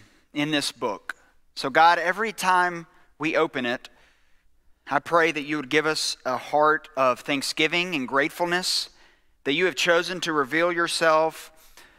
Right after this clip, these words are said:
through these sacred words in this book. And as we continue to study the subject of biblical worship, you would teach us about what it means to worship you in spirit and in truth.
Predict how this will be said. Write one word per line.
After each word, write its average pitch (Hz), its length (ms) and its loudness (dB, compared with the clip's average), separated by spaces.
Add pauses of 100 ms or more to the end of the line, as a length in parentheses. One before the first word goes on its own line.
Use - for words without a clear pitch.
(180)
through 160 160 0
these 156 180 -2
sacred 185 460 0
words 160 440 2
in 143 100 -2
this 143 180 -2
book. 123 400 -6 (100)
And 147 140 -2
as 147 160 2
we 165 140 -2
continue 170 580 -4
to - 160 -12
study 185 640 0 (960)
the 151 80 0
subject 185 640 2
of 120 340 -4 (400)
biblical 190 560 0
worship, 190 500 0 (1700)
you 165 200 -4
would 156 180 0
teach - 340 -4
us 113 460 -2 (340)
about 139 240 2
what 165 160 2
it 165 80 0
means 151 320 0
to 143 120 -4
worship 156 440 0
you 135 380 -2 (140)
in 127 120 -8
spirit 156 640 0 (220)
and 135 140 -2
in 127 100 -2
truth. - 540 -10